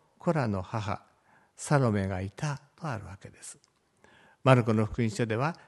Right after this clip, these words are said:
サロメという名前がちゃんと挙げられています。確かに指摘されるように、女性ということで、ペテロたち、男たちのような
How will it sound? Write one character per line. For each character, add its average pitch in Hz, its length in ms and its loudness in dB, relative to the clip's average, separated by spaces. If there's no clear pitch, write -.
サ - 260 -4
ロ 139 140 -2
メ 160 160 0
と 160 100 -4
い 107 120 0
う 104 60 -6
名 104 140 -2
前 101 280 -2
が 120 200 -8
ち - 80 -6
ゃ 135 60 -2
ん 147 40 -4
と - 100 -6
挙 101 140 -4
げ 98 60 -4
ら 95 80 -8
れ 98 60 -12
て - 120 -18
い 90 140 -12
ま 101 120 -18
す。 - 180 -16
確 135 220 6
か 135 60 4
に 117 60 6
指 107 120 0
摘 135 120 2
さ 131 180 0
れ 127 200 0
る 127 80 0
よ 143 80 2
う 135 40 0
に、 120 60 -2
女 123 120 2
性 165 240 4
と 151 140 2
い 127 80 4
う 113 60 -4
こ 113 100 -2
と 117 140 -2
で、 123 260 0
ペ 143 140 6
テ 120 120 2
ロ 113 100 2
た 107 180 -2
ち、 104 140 -6
男 131 320 -2
た 127 160 -2
ち 117 100 -6
の 117 80 -2
よ 127 180 0
う 123 40 0
な 104 180 0